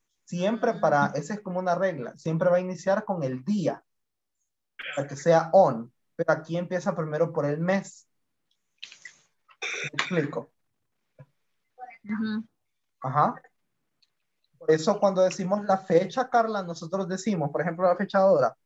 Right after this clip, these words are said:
Speaker 1: on Thursday, July the twenty-second. No decimos in July, on Thursday. No lo decimos separado. Aquí sí, porque aquí están separados.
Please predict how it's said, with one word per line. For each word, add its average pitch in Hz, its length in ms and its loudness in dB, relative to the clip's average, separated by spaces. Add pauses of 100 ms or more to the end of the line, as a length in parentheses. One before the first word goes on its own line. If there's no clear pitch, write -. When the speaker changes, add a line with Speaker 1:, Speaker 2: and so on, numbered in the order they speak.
(300)
Speaker 1:
on 220 500 2 (140)
Thursday, 262 800 4 (1900)
July 147 840 2 (460)
the 180 160 -12
twenty-second. 151 1000 -4 (840)
No 170 200 4
decimos 190 1000 0 (500)
in 196 240 2
July, 156 720 4 (1200)
on 135 160 0 (160)
Thursday. 170 640 2 (840)
No 160 160 2
lo 175 100 10
decimos 170 480 2
separado. 147 680 4
Aquí 151 320 -4
sí, 214 240 0
porque 147 320 -2
aquí 139 160 -10
están 202 300 -2
separados. 143 920 0